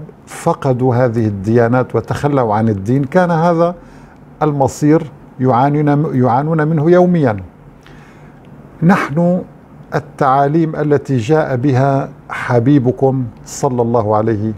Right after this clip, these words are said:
وآله وسلم هي بالفعل دواء وشفاء ووقاية من أمراض العصر. لماذا؟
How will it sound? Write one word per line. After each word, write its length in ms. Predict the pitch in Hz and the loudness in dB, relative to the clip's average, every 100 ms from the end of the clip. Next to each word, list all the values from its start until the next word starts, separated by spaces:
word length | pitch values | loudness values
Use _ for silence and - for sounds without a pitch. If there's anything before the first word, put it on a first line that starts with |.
| - | -6
وآله 300 | 117 123 110 | -2 0 0
وسلم 440 | 110 - 104 92 92 - - - - - - - - - - - - - | -2 -2 -4 -4 -10 -14 -20 -20 -20 -20 -20 -20 -20 -20 -20 -20 -20 -8
هي 280 | 101 208 185 | 2 4 4
بالفعل 580 | 151 131 220 196 117 101 - - - - | 0 0 2 2 0 -4 -12 -20 -20 -12
دواء 420 | 113 135 151 143 - - - - - - | 0 2 4 0 -6 -20 -20 -20 -20 -4
وشفاء 640 | 123 - 120 - 131 120 - - - - - - | -4 -2 -8 -2 -2 -2 -10 -20 -20 -20 -20 -6
ووقاية 800 | 120 120 120 117 147 151 147 143 - 123 | 0 2 2 0 0 0 0 -4 -8 -8
من 120 | 131 | -6
أمراض 380 | 131 127 127 110 | -2 0 -2 0
العصر. 360 | 113 110 - 95 80 | -2 -2 -6 -12 -4
لماذا؟ 460 | 127 147 131 101 | 0 2 0 -2